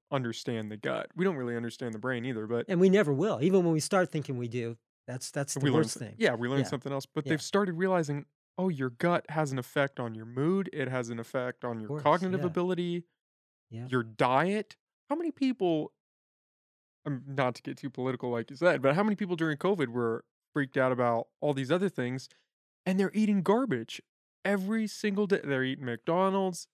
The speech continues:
Speaker 1: They're eating these foods
Speaker 2: Or, or,
Speaker 1: fried in
Speaker 2: or
Speaker 1: these
Speaker 2: people
Speaker 1: seed
Speaker 2: say
Speaker 1: oils.
Speaker 2: they, yeah, I mean, it's, of course, people say they can't afford organic, but then in their cart is a bunch of soda and a bunch of, uh, cigarettes and, and beer, you know, things that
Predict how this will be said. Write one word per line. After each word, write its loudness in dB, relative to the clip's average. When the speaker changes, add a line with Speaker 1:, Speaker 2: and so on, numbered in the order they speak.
Speaker 1:
They're 2
eating -6
these -10
foods -4
Speaker 2:
Or, -2
or, -2
Speaker 1:
fried 6
in 4
Speaker 2:
or 4
Speaker 1:
these 2
Speaker 2:
people 2
Speaker 1:
seed 4
Speaker 2:
say 8
Speaker 1:
oils. 4
Speaker 2:
they, -4
yeah, 2
I 0
mean, 0
it's, -4
of -4
course, -2
people -4
say 0
they 0
can't -8
afford -10
organic, -4
but -6
then -4
in -4
their -2
cart -4
is -6
a -8
bunch -6
of -6
soda -2
and -6
a -10
bunch -8
of, -8
uh, -10
cigarettes -2
and, -12
and -10
beer, 0
you -4
know, -4
things -2
that -4